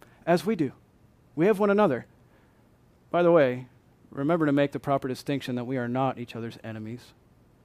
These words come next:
We are not to be the ones who in co-, are in conflict here. We are on the same team.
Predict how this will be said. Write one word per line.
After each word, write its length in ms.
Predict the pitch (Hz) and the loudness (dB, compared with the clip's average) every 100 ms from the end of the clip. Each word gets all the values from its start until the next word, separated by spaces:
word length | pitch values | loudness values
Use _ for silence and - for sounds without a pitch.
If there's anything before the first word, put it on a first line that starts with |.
| _ _ _ _ _ _ _ _ _ | _ _ _ _ _ _ _ _ _
We 140 | 139 135 | -4 -2
are 60 | |
not 200 | 135 135 | 0 -2
to 100 | - | -4
be 140 | 135 127 | -6 -4
the 100 | 123 | -4
ones 280 | 127 127 | -4 -6
who 120 | - 120 | -8 -8
in 140 | 117 | -8
co-, 160 | - - | -12 -12
are 280 | 113 101 123 | -8 -6 -8
in 80 | 113 | -8
conflict 600 | - 117 123 - 131 - | -10 -8 -8 -8 -10 -8
here. 280 | 135 139 143 _ _ _ _ _ _ _ _ _ _ 127 | -6 -6 -10 _ _ _ _ _ _ _ _ _ _ -12
We 140 | 127 | -8
are 80 | 127 | -6
on 120 | 123 | -6
the 80 | 123 | -8
same 500 | - 135 131 139 135 | -8 -8 -6 -6 -6
team. 460 | - 143 147 160 | -8 -6 -6 -8